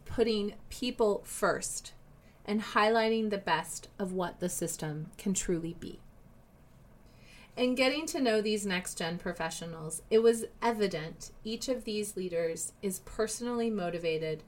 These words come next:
to change both the perception and the reality of workers' compensation. They are solving problems and innovating,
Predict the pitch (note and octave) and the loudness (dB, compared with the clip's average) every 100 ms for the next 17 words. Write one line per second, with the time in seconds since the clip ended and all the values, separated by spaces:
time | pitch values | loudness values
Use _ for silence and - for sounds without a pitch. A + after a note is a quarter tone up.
0 | - - - - A#3 - A3+ G3 G3 - | -20 -20 -18 0 0 2 0 0 -2 -4
1 | - F3+ F3+ - - F#3+ - G#3+ G3 - | -2 -2 -2 -10 -4 -4 0 -2 0 4
2 | G#3+ - - C4+ C#4 C#4+ C#4 - - - | 4 4 4 6 6 2 -4 -12 -20 -20
3 | - - - - A3+ A3+ A3 A3 A3 - | -20 -20 -14 0 4 4 4 2 -2 -8
4 | - G3+ G3 F#3 G3 E3+ F3+ F#3 D#3+ F#3+ | -6 -2 0 0 0 0 0 -2 -2 -4
5 | G3 - - - G3 F#3 E3 F3 E3+ - | -10 -14 -12 -6 -4 -4 -6 -6 -8 -8
6 | D3+ D#3+ E3+ - - - - G3 F#3+ - | -8 -8 -12 -10 -10 -10 -12 -14 -16 -20
7 | - - - - - - - G#3+ G#3+ A3 | -20 -20 -20 -20 -20 -12 -4 2 2 2
8 | - G3+ A3 B3 B3+ B3 G3 F#3+ G3 F#3+ | 2 4 4 2 0 2 4 4 4 2
9 | G3 G3+ - - G3+ F#3 G3 F3 E3+ D#3 | -2 -4 -8 -8 -6 -4 -2 0 0 0
10 | D3+ C#3+ D#3+ | -2 -10 -14